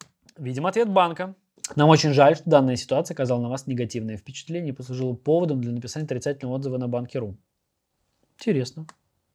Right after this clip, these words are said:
Ну, то есть как-то не, нетривиально. «Согласно проверке, в работе одного из сотрудников действительно была выявлена ошибка, в связи с чем проведена разъяснительная беседа, организовано дополнительное обучение и применены меры».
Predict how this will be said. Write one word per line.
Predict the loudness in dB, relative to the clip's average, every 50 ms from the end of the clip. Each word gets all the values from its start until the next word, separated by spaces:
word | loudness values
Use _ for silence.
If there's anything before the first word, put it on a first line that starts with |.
| _ _ -2
Ну, | -2 -2
то | 0 -2 -6
есть | -8 -8
как-то | -8 -8 -8 -8 -6 -6 -4
не, | -4 -2 -4 -4 -6 -10 _ _ _ _ _ _
нетривиально. | -6 -4 -4 -2 -2 -2 -2 -2 -2 -2 -6 -10 -16 _ _ _ -18 -10
«Согласно | -2 0 2 6 6 6 6 4 2 0
проверке, | 0 2 2 2 0 0 0 2
в | 2
работе | 2 2 2 0 -2 -4
одного | -4 -4 -6 -6
из | -6
сотрудников | -6 -6 -4 -4 -2 0 0 0 0 0
действительно | 0 0 0 0 -2 -4 -4 -4 0 2 2 2 0 -2 -4 -6 -4
была | -2 0 0 0
выявлена | 0 0 0 0 0 -2 -4 -4 -8
ошибка, | -8 -6 -6 -6 -6 -6 -10
в | -12
связи | -10 -10 -10 -10
с |
чем | -10 -8 -8 -8 -4
проведена | 2 4 4 6 6 4 2 2 2 4 4 4
разъяснительная | 4 4 4 2 -2 -2 -2 -2 -2 -2 -2 -2 -2 -2
беседа, | 0 0 -2 -2 -2 -4 0 2 4 4 4 4 2 -2 -6 -14 -20 _ _ _
организовано | 2 2 4 4 4 2 2 2 2 2 2 2 4
дополнительное | 4 4 4 4 4 2 0 -2 0 0 2
обучение | 2 2 0 -2 -2 -2 -2 0 0 -2 -2
и |
применены | -2 -2 -4 -4 -4 -4 -2 -2 -2 -2
меры». | 0 0 0 2 4 4 2 0